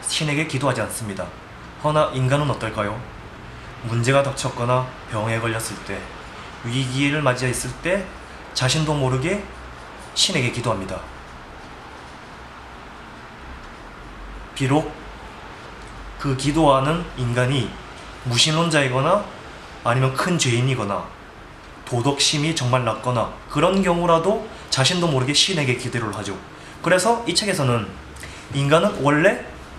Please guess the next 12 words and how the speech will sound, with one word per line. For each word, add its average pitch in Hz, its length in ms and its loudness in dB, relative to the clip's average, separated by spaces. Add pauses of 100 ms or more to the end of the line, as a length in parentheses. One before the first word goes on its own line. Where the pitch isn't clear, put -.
(380)
신에게 175 380 4
숭배를 190 460 4
하기 165 180 4
위해서 143 380 4 (440)
설계되었다고 127 640 0
얘기합니다. 90 420 -6 (260)
한마디로 170 480 4 (1400)
동물들과 156 840 4 (380)
차별되는 151 520 4
가치를 151 460 2
지닌 143 340 2 (380)
그런 139 340 2